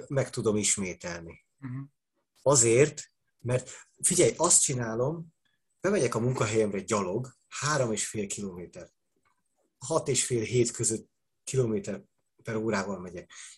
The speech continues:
Speaker 1: És csak azt nézem, hogy mennyire viseli meg a szervezetemet. Nem izzadok közbe, vagy nem izzadok túlságosan, nem lihegek, nem zihálok, stb. stb.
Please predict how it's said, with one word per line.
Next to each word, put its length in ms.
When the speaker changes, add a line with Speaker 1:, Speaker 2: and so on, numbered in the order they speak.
Speaker 1:
És 120
csak 280
azt 280
nézem, 560
hogy 220
mennyire 440
viseli 400
meg 180
a 40
szervezetemet. 920
Nem 340
izzadok 560
közbe, 440
vagy 160
nem 160
izzadok 420
túlságosan, 840
nem 200
lihegek, 560
nem 180
zihálok, 580
stb. 440
stb. 540